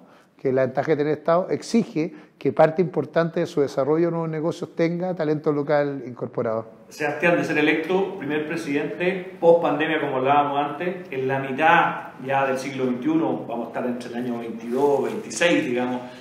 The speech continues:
Speaker 2: y ahí vienen en los colegios. ¿Qué rol juega el cambio que tenemos que tener en el proceso educacional en Chile?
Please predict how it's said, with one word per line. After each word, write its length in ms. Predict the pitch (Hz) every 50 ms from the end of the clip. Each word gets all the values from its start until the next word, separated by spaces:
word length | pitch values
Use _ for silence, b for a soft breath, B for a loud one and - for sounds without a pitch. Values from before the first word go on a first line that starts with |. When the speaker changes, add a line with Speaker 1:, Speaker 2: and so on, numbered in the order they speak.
| B B B B B B - - -
Speaker 2:
y 240 | - 214 214 208 -
ahí 240 | 170 185 226 247 254
vienen 440 | 247 247 247 247 254 247 247 - - - - - -
en 140 | 165 165 170
los 100 | 160 - -
colegios. 680 | - 139 131 131 139 131 - - - - - - - - - - - - - - - - - -
¿Qué 120 | 339 339
rol 240 | 349 285 277 294 285 - -
juega 220 | - 226 233 233 233
el 200 | 208 202 - -
cambio 380 | 196 202 214 208 - 226 226
que 80 | 190 175
tenemos 260 | 165 170 175 190 190
que 100 | 180 180
tener 180 | 170 151 160 170
en 80 | 175 180
el 80 | 170 -
proceso 600 | - 143 143 - 170 170 170 - 185 180 180 -
educacional 840 | - 131 131 135 - 131 135 131 - - 135 123 123 175 208 208 -
en 160 | - - -
Chile? 240 | - - - - -